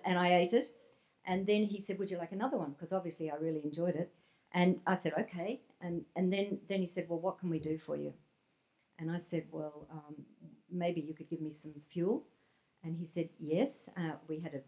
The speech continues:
drum of avgas in the shed. And, and then I, I thought I was rather hoping that I might be able to stay the night, you know, to get over this sort of apprehension and drama that I'd gone through. And anyway, he said, "I'm sorry, you can't stay. There's no way,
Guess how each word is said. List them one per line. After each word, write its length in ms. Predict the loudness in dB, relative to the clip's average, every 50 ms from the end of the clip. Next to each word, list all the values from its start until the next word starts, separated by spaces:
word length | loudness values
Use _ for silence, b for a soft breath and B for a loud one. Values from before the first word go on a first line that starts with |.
| _
drum 240 | -2 0 0 0 0
of 100 | -2 -4
avgas 540 | -2 -2 -2 -2 -4 -6 -6 -6 -6 -6 -6
in 120 | -4 -2
the 80 | -2 -2
shed. 380 | 0 4 6 6 6 6 2 -2 b b b b b b b b b b b _ -4
And, 260 | -2 -2 0 -2 -2 -2
and 160 | -2 0 2
then 120 | 2 2 0
I, 380 | -2 -6 -8 -12 -12 -8 -8
I 40 | -6
thought 200 | -4 -2 -2 0
I 80 | 0 0
was 220 | -2 -2 0 2
rather 240 | 2 4 4 4 2
hoping 460 | 2 2 2 2 2 2 0 -4 -6
that 120 | -8 -10 -10
I 100 | -12 -10 -8
might 240 | -8 -8 -8 -8 -6
be 100 | -8 -8
able 180 | -8 -8 -12 -14
to 100 | -14 -10
stay 460 | -8 -8 -8 -6 -4 -2 0 0 0
the 120 | -2 -2 -4
night, 540 | -6 -4 -6 -4 -4 -4 -4 -4 -8 -14 -20 _ _ _ _ _ _ _
you 120 | -4 -2
know, 180 | -2 -2 -2 -6 -8
to 100 | -10 -4
get 200 | 0 0 0 2
over 300 | 2 2 2 2 0 -4
this 180 | -8 -8 -8
sort 400 | -10 -10 -10 -10 -8 -8 -6 -6
of 60 | -6 -8 -12 -18 _ _ _ _ _ _ _ _ _ _ _ _ _ -4
apprehension 640 | -4 -4 -2 -4 -4 -2 -2 -2 -2 -2 -4 -4 -4
and 120 | -4 -4 -2
drama 360 | -2 -2 0 2 2 2 0
that 140 | 0 -4 -8 -12
I'd 80 | -14 -16 _ _ _ _ _ _ _ _ _ _ _ _ _ _ _ _ _ -20 -20 _ -4
gone 220 | -4 -2 -2 -4
through. 300 | -4 -2 0 0 0 0 b b b b b b b b b b b b -2
And 180 | 0 2 2
anyway, 280 | 2 2 2 2 2 2
he 60 | 2
said, 120 | 2 0 0
"I'm 100 | 0 0
sorry, 380 | 0 2 4 6 6 4 2 0
you 80 | -4
can't 320 | -4 -2 0 0 0 -2 -4
stay. 280 | -4 -2 -2 -2 -2
There's 180 | -2 -4 -2 0
no 160 | 2 2 2
way, 360 | 2 0 0 0 2 0 0